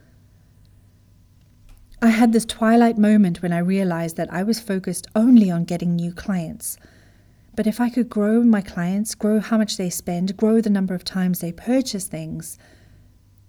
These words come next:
well, it would be a whole lot easier. I set about creating a ten, ten, ten growth plan to grow each by ten percent and quickly realized that didn't just add up to thirty percent,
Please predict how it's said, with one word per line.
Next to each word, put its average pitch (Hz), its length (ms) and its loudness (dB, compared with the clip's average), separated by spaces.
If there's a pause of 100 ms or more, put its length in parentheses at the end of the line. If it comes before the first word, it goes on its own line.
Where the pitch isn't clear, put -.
well, 226 400 -2
it - 120 -12
would 185 120 -10
be 175 100 -10
a 165 80 -10
whole 175 260 -12
lot 160 220 -10
easier. - 520 -8 (600)
I 180 100 -6
set 233 220 2
about 214 300 -2
creating 185 400 -6
a 170 60 -8
ten, 202 400 -4
ten, 180 320 -6
ten 175 220 -4
growth 175 340 -6
plan 165 340 -12 (360)
to 202 120 -4
grow 202 300 -2
each 240 320 -2
by 180 120 -4
ten 190 280 -4
percent 165 400 -10
and 185 160 -2
quickly 269 400 0
realized 180 480 -2
that 208 180 -6
didn't 277 240 0
just 269 280 -6
add 208 180 -4
up 196 100 -6
to 196 100 -8
thirty 190 320 -6
percent, 165 460 -6